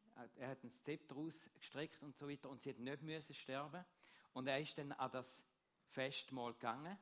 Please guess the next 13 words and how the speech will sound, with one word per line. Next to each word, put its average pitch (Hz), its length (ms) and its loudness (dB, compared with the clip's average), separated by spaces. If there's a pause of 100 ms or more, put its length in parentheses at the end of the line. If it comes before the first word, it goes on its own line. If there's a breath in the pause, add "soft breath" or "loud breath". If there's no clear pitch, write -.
(100)
Er 123 60 -4
hat 123 60 -2
gesagt, 123 220 -6
"Ja, 143 120 6
komm, 147 280 0 (120)
wir, 131 240 -2
wir 127 160 0
kommen, 170 320 0 (100)
wir 123 100 -6
kommen 147 360 -4
grad." 143 180 -2 (560 loud breath)
Und, 143 300 6
äh, 151 260 8